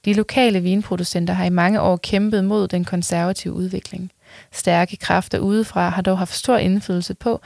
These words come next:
at man i dag fremstår som det mest attraktive vinområde i Italien. Fra nitten hundrede otteoghalvfjerds og frem kom der stærke kræfter på banen,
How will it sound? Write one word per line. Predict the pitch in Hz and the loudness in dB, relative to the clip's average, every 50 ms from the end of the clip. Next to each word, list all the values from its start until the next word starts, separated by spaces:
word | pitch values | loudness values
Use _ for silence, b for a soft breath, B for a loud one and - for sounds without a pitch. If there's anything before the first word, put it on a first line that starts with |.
| B B B B B | B B B B B
at | - | -2
man | 190 190 185 190 | 0 0 0 0
i | |
dag | 180 - 208 202 190 | 0 0 0 0 -2
fremstår | - - 175 170 180 196 - - 185 175 | -2 -2 -2 0 0 -2 -4 -4 -4 -4
som | 170 - 185 175 175 | -4 -2 -2 -2 -2
det | 185 185 | 0 0
mest | 190 214 233 208 180 170 - - | 0 2 2 0 0 -2 -4 -4
attraktive | - 185 175 - - - 196 - - - 175 175 | -4 -4 -4 -4 -4 -6 -6 -6 -4 -4 -4 -2
vinområde | 170 175 175 185 190 180 175 175 175 175 175 | -2 0 0 0 0 0 0 0 -2 -2 -2
i | 175 | -2
Italien. | 175 170 - - 185 190 190 - - 190 185 185 - - _ _ _ _ _ _ _ _ _ _ _ _ _ _ _ _ _ _ - - | -2 -4 -4 -4 -4 -6 -6 -8 -10 -10 -10 -12 -14 -20 _ _ _ _ _ _ _ _ _ _ _ _ _ _ _ _ _ _ -10 -2
Fra | - 220 | 0 2
nitten | 214 233 262 262 262 | 4 4 2 2 0
hundrede | 240 240 233 233 226 - | 0 2 2 2 2 4
otteoghalvfjerds | - 220 226 247 254 226 208 185 - - 185 180 196 - - | 4 2 4 4 2 2 0 0 0 2 2 2 2 0 -4
og | 202 - | -6 -6
frem | - - 202 196 202 208 | -2 0 0 0 0 -2
kom | - - 190 | -4 -4 -2
der | 185 196 | -2 -2
stærke | - - 202 180 185 196 226 | -2 0 0 0 0 0 -2
kræfter | 226 - - 190 190 - - - | -4 -4 -4 -4 -4 -4 -6 -12
på | 185 - - | -10 -10 -10
banen, | 175 - 175 175 175 175 175 180 180 185 | -6 -4 -2 -2 -2 -2 -4 -4 -6 -8